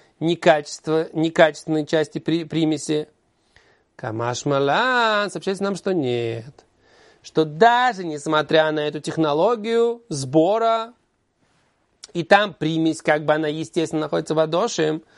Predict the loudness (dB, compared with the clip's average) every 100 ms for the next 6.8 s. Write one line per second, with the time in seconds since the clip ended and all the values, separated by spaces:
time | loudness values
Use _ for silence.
0 | -20 _ -6 -4 -4 -6 -4 -2 -2 -4
1 | -6 -2 0 0 0 0 2 2 2 -2
2 | -4 _ _ _ -6 -2 2 2 2 0
3 | -2 -2 -2 2 2 2 -4 -4 -2 0
4 | 0 0 -2 -2 -2 -2 -2 0 -2 -2
5 | -4 -4 -4 -2 -4 -4 -4 -4 -8 -12
6 | _ _ _ _ -4 -4 -6 -20